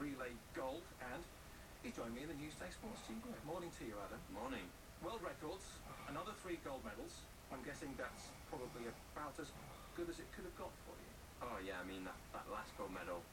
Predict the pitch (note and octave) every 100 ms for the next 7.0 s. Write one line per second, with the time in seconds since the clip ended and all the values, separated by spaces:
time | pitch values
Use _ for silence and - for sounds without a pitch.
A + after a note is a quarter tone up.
0 | F#2+ F2 - G2 F2 F2 F2+ F#2 - -
1 | F#2+ F#2+ G2 A2+ - - - - - -
2 | - - A2 F#2+ - F#2 - - - -
3 | - F#2 F2+ F2 F#2 F2 G2 F2+ F2+ -
4 | F#2 E2+ F2 - F#2 F2 F2+ E2+ - E2+
5 | F2 F2+ F2 F2+ - G#2 - - - -
6 | F#2+ G#2 G2+ F#2+ F#2 F2+ F#2 E2 -